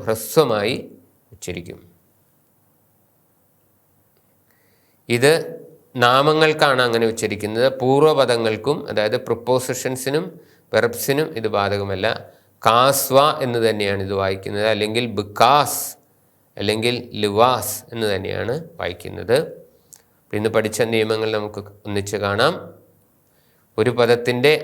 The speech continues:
ആദ്യ അക്ഷരത്തിന് സ്വരമില്ലെങ്കിൽ അത് സ്വാഭാവിക ഉച്ചാരണ നിയമം അനുസരിച്ച് വായിക്കുന്നു. ഒരു പദത്തിൽ സ്വരമില്ലാതെ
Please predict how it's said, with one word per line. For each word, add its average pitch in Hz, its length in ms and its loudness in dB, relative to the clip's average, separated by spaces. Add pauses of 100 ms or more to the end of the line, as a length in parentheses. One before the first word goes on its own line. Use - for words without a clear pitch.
(140)
ആദ്യ 127 220 2 (100)
അക്ഷരത്തിന് 123 600 -2
സ്വരമില്ലെങ്കിൽ 107 680 -2
അത് 127 120 2 (680)
സ്വാഭാവിക 127 720 2 (180)
ഉച്ചാരണ 107 480 0
നിയമം 101 320 -2
അനുസരിച്ച് 98 500 -8
വായിക്കുന്നു. 95 520 -2 (1400)
ഒരു 123 200 4
പദത്തിൽ 127 380 2 (240)
സ്വരമില്ലാതെ 131 720 2